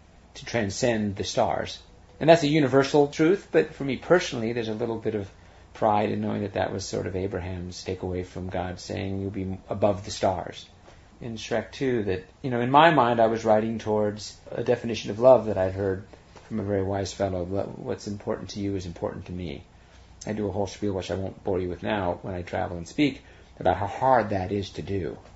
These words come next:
But, you know, Shrek does that, and at the end, when the king is a frog, and he realizes he's been hiding that, there's a heartfelt moment that came to us early on, and, you know, you see that in the movie, that makes me proud. So going forward,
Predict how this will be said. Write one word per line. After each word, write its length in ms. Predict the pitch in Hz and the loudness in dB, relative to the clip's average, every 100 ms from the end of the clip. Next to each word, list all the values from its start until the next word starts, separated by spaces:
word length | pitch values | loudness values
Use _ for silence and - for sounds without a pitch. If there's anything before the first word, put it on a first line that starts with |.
| - - - - | -20 -20 -20 -16
But, 300 | 139 120 - - | -8 -8 -8 -8
you 80 | |
know, 120 | 143 143 | -6 -6
Shrek 280 | 160 147 | -6 -4
does 220 | - 117 - | -4 -4 -2
that, 240 | 101 104 | -2 -2
and 120 | 110 | -4
at 100 | 117 | -6
the 180 | 135 139 | -4 0
end, 200 | 139 123 | 0 0
when 220 | 113 104 - - - | -2 -4 -8 -20 -12
the 60 | 98 | -10
king 260 | - 110 | -4 -2
is 100 | 98 | -2
a 40 | 92 | 0
frog, 420 | 113 104 80 78 - - - - - - - | 4 4 4 -2 -14 -20 -20 -20 -20 -20 -12
and 180 | 107 95 | -6 -4
he 160 | 92 | -4
realizes 380 | 107 107 95 92 | -2 -2 -2 -4
he's 140 | 90 87 | -6 -8
been 120 | 90 | -6
hiding 340 | 90 87 92 | -2 -2 -2
that, 240 | 78 - - | -4 -8 -8
there's 160 | 175 233 | -8 -6
a 100 | 254 | -4
heartfelt 480 | 196 202 - 185 156 | -2 -4 0 -2 0
moment 360 | 170 120 87 | 0 0 -2
that 260 | 95 87 - | -2 -4 -4
came 260 | 127 123 | -4 -2
to 220 | 123 120 107 | -2 -2 0
us 140 | 98 | 0
early 300 | 120 123 107 | 0 0 0
on, 320 | 101 87 92 | 0 -2 -4
and, 260 | 95 104 104 - - - - - | -4 -6 -10 -16 -20 -20 -20 -10
you 80 | - | -4
know, 60 | 214 | -4
you 40 | |
see 200 | 196 302 | -2 4
that 340 | 151 151 - 147 | 10 10 8 -2
in 80 | |
the 40 | 139 | 0
movie, 180 | 156 139 | 2 2
that 100 | 139 | 2
makes 180 | 139 | -2
me 60 | 135 | -2
proud. 240 | 135 101 | 2 2
So 100 | 139 | 2
going 200 | 180 214 | 2 2
forward, 520 | 196 185 196 208 214 | 4 6 8 6 2